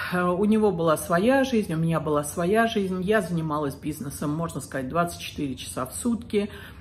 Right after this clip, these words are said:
У меня не было выходных, проходных. Э, суббота, воскресенье я тоже, а, принимала, а, людей, потому что многие могли прийти только в это время.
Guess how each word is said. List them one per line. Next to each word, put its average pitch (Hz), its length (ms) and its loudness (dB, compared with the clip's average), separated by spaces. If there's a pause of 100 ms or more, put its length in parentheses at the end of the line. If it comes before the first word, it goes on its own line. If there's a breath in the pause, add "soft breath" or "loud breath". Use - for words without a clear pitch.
(160 loud breath)
У 180 60 -6
меня 185 220 2
не 175 140 2
было 147 220 0
выходных, 170 640 0
проходных. 175 800 0
Э, 151 320 0
суббота, 185 400 0
воскресенье 139 680 -2
я 131 180 -4
тоже, 139 480 -4 (340 loud breath)
а, 151 180 2
принимала, 190 960 4
а, 165 340 0
людей, 190 520 2
потому 156 360 -2
что 160 160 -6
многие 156 380 0
могли 156 300 -2
прийти 160 360 -4
только 208 580 4
в 170 60 0
это 175 200 0
время. 165 480 -2